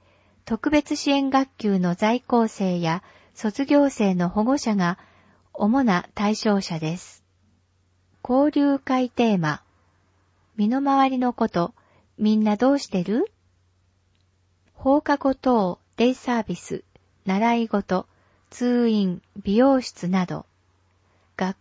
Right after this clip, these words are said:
校以外の情報や困りごとについて話しませんか？ママ友ならではの情報、解決法が見つかるかもしれません。日時、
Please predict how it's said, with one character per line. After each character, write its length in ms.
校 240
以 100
外 280
の 200
情 280
報 280
や 260
困 280
り 120
ご 140
と 100
に 160
つ 140
い 100
て 140
話 340
し 60
ま 140
せ 160
ん 100
か？ 320
マ 140
マ 160
友 340
な 140
ら 120
で 140
は 140
の 240
情 240
報、 460
解 200
決 300
法 260
が 220
見 120
つ 140
か 120
る 120
か 140
も 100
し 140
れ 120
ま 140
せ 220
ん。 140
日 300
時、 240